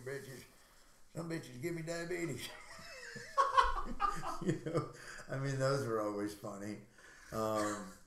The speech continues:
then, you know, I always got in a lot of trouble 'cause I would do, but I think probably one of my other favorite jokes <laughs> was, I think this joke is so clever. Of course, I don't, I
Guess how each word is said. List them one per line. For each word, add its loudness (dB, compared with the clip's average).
then, 6
you 4
know, 4
I 4
always 2
got 0
in -10
a -6
lot 2
of -2
trouble -6
'cause -6
I 2
would -6
do, -4
but -4
I -4
think -8
probably -4
one -6
of -10
my -6
other 0
favorite -4
jokes -6
<laughs> -8
was, -6
I 8
think 4
this 0
joke 4
is -6
so 2
clever. -4
Of -12
course, 0
I 8
don't, 8
I 6